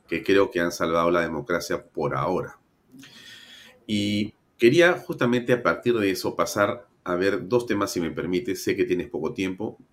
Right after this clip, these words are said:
y quiero entrar al grano. Lo primero es, eh, veo al presidente Castillo, me parece, eh, déjame decirlo así, una persona acorralada,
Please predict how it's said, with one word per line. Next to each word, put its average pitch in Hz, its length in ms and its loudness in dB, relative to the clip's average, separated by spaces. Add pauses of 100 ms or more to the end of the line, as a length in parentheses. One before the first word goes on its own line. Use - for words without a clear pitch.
y - 80 -20
quiero 92 200 0
entrar 87 280 0
al 80 120 -2
grano. 78 380 -4 (240)
Lo 90 120 -4
primero 139 380 2
es, 131 380 -2 (500)
eh, 87 500 2 (600)
veo 120 320 4
al 131 100 4
presidente 107 400 -2
Castillo, 101 680 -4 (300)
me 87 160 -2
parece, 107 680 -2 (240)
eh, 80 580 -4 (460)
déjame 95 400 -4
decirlo 92 280 -2
así, 98 340 -6 (560)
una 110 240 2
persona 107 320 0
acorralada, 90 840 2